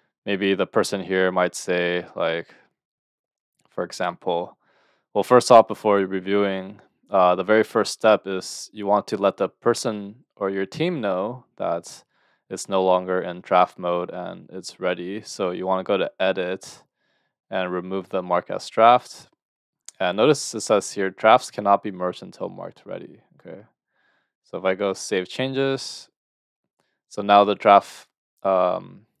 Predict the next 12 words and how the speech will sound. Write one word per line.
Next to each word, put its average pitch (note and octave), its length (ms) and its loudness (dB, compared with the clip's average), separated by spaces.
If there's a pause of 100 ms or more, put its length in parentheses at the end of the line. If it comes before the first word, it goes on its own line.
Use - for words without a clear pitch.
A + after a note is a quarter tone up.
(840)
the G#2 120 -8
draft G#2+ 400 6
prefix B2 400 -2
here G#2 180 0
disappeared, F#2+ 580 -8
so, F2 360 -8 (540)
um, F2 200 -4
that F2 80 0
lets F2+ 180 -2
people F#2+ 260 -10
know F2 200 -2
that F2 400 -2